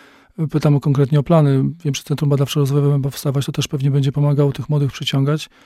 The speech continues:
ale generalnie jak wyglądają plany na dwa tysiące dwudziesty drugi rok? Czy to jest, czyli to była, będzie też dobry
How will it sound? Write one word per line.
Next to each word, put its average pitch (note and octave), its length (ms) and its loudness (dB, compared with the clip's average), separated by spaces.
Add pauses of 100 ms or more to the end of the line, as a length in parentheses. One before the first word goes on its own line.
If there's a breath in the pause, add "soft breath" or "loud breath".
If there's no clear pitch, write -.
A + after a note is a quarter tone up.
(180 soft breath)
ale D3+ 200 0
generalnie D#3 360 6
jak C#3 100 2
wyglądają C3+ 320 2
plany C3 220 0
na C3 100 2
dwa B2+ 100 -2
tysiące C3 300 -4
dwudziesty C3 240 -4
drugi C3 160 -4
rok? B2 140 -8
Czy - 120 -16
to D3 100 -6
jest, C3+ 300 -4 (160)
czyli D3+ 200 -4
to D#3 160 -2
była, D3 160 2
będzie C#3+ 240 4
też - 300 0 (180)
dobry D3 340 0